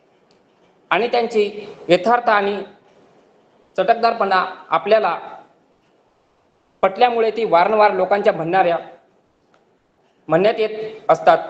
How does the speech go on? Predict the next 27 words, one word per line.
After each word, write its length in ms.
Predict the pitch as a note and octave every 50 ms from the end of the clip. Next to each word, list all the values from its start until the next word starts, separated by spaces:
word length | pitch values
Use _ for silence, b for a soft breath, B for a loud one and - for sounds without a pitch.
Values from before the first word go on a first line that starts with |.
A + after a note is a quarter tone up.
| - - -
आणि 120 | E3 F#3
आपण 240 | F3+ E3+ - A3 G3
सर्वांनी 340 | F#3+ G3+ F#3+ F#3+ G3 G3 F3+
अशा 160 | E3 - F3+
वाक्ये 220 | E3+ E3+ F3 F3
सहज 280 | E3+ F3 E3+ E3 F3+ F3
वापरतो. 440 | E3 C#3+ - C3+ B2+ - - - - _ _ _ _ _ _ _ _ _ _ _ _ _ _ _ _ _ _
परीक्षा 280 | - F#3+ A#3 A#3 A#3 C4+
जवळ 220 | A#3 B3 A#3+ A#3+
आली 180 | A#3+ A3 A3 A#3
आहे 480 | A#3+ A3 F#3 D#3+ D#3+ E3 - - - _ _ _ _ _
आणि 200 | - F3+ G#3+ A3 G#3+ - - -
अजून 280 | E3 E3+ A3+ C4 B3+
बराच 560 | G#3+ G#3+ G#3+ A#3 B3+ - - - - - -
अभ्यास 280 | - - D3+ G3 G#3+ G#3
बाकी 240 | F#3 E3+ E3+ - G3
राहिला 220 | F3+ E3 C#3+ C3
आहे. 100 | A#2+ A#2 - - - _ _ _ _ _
अशा 280 | - E3+ F3+ - B3 B3
वेळी 200 | B3 A#3+ A#3 A3+
आपण 340 | A3+ G#3+ - - G3 F#3 F#3 - - - - - - _ _ _ _
सहज 360 | - - - G3 G3+ A3+ - - - - - - - - - - - - _ -
"रात्र 340 | - - D#3+ - - A#3+ C4+ C4
थोडी 520 | B3 A3 G3+ G#3 G#3 - - - - - - -
सोंगे 300 | - - F#3+ F#3 G3 A3+
फार" 220 | A#3 - A3 G3+ G#3
म्हणतो. 500 | G3 F3+ D#3+ - C#3 B2 A#2 - -